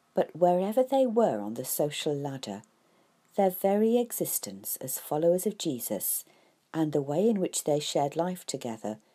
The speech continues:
would inevitably shake that ladder. So, moving on. Not so very long ago, in historical terms, Jesus' people in our own country faced a similar challenge.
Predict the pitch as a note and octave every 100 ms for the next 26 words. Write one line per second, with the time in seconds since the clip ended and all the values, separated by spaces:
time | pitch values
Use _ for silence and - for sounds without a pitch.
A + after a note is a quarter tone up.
0 | _ _ - E3 F#3+ F3 F#3 G#3 G#3+ -
1 | - A2+ A2 - F3 A#2+ - G2 - G2
2 | G2+ - F#2+ - _ _ _ _ _ _
3 | _ _ _ _ _ _ _ _ _ _
4 | _ _ _ _ _ _ - - - -
5 | - _ _ _ _ _ - - C#3 G#2+
6 | A2 A#2+ C#3 D#3 C3+ A#2 C#3+ A#2 A#2 _
7 | _ _ _ _ _ _ _ _ _ -
8 | - - F#3 C4 - A#3 A3 G#3 D3+ A2+
9 | G#2+ A#2 - G#2+ B2 C3 C#3 C3 - D#3+
10 | D3 - A#2 A2 - F#2+ G2 A#2 - _
11 | _ _ _ _ _ - G#3 A3 C4+ -
12 | G3+ F#3 - D#3 D3+ C#3 C#3 D3 D#3+ D3
13 | A#2 G3 - A#2 A#2+ D3+ D3 - F3+ F3
14 | G#3 F3+ A#2+ A#2 - G#2 G#2 G#2 G#2 -